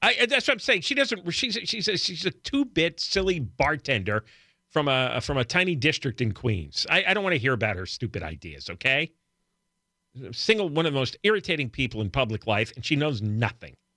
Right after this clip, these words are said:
She knows absolutely nothing. She's not responsible for anything, all right? She's a silly single girl bouncing around. She's not somebody who has had a family, had a house, responsibility. She doesn't know what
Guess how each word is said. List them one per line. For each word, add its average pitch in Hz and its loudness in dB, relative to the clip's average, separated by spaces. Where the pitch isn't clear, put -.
She - -2
knows 131 0
absolutely 135 -2
nothing. 107 -2
She's 139 -6
not 165 2
responsible 123 -2
for - -10
anything, 95 -2
all 117 2
right? 123 0
She's 131 0
a 123 2
silly 196 0
single 139 2
girl 107 -2
bouncing 107 -2
around. 90 -4
She's 170 0
not 180 2
somebody 123 2
who 98 0
has 104 -2
had 104 0
a - -8
family, 101 -2
had 104 2
a 90 -2
house, 104 0
responsibility. 101 -4
She 185 -4
doesn't 143 -4
know 104 2
what 82 -4